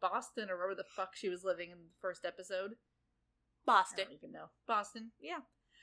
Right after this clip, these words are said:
Speaker 1: So, I mean, the kid does have a track record of just being like, "I don't like this. I'm gonna run away."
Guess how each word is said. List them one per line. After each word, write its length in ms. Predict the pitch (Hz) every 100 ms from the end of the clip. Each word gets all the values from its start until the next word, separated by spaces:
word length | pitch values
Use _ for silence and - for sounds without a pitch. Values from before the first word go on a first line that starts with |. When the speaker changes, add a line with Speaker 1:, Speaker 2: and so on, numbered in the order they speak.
| - -
Speaker 1:
So, 120 | 508
I 20 |
mean, 140 | 523
the 160 | 494 480
kid 260 | 508 480 392
does 380 | 403 392 302 -
have 180 | 320
a 40 | 277
track 400 | - 294 285 269
record 360 | 233 226 196
of 140 | 190 185
just 320 | 208 185 -
being 180 | 214 190
like, 160 | 185 -
"I 80 | 190
don't 140 | 196
like 160 | 170 170 -
this. 220 | 180 190
I'm 100 | 175
gonna 140 | 185 180
run 120 | 170
away." 360 | 165 170 202